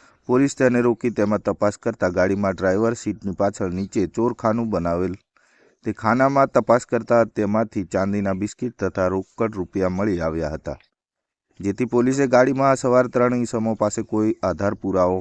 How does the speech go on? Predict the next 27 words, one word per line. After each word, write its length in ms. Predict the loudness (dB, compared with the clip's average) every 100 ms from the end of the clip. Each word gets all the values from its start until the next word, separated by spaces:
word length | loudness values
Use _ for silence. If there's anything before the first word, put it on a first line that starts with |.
| 0
હોય 200 | 0 0
તો 140 | -2 -4
રજૂ 300 | -2 -4 -6
કરાવવાનું 720 | -2 0 2 0 -2 -8 -10 _ _ _ _
જણાવતા 440 | -2 2 2 2 2
તેમની 360 | 2 0 -2 0
પાસે 240 | 0 -2
કોઈ 260 | -2 -2 0
બિલ 180 | 0 0
કે 180 | 0 2
આધાર 280 | 2 0 -4
પુરાવો 440 | -4 0 2 0
રજૂ 300 | -2 -4 -6
કરેલ 340 | -4 -2 0 0
નહીં 320 | 0 -2 -6 -10 _ _ _ _
અને 160 | -2 0
ગોળ 220 | 2 2 4
ગોળ 180 | 2 4
જવાબ 380 | 6 6 4 0 -2
આપી 260 | -2 2 0
ગલ્લા 300 | 2 2 2
તલ્લા 260 | 2 0 0
કરતા 420 | 0 -4 -6 -14 -14 _ _ _ _ _ _ _ -2
પોલીસે 360 | 4 4 4 0 _
પંચોતેર 720 | -4 -4 0 2 4 2 4
લાખ 200 | 4 4 2
સાઠ 380 | 2 2 0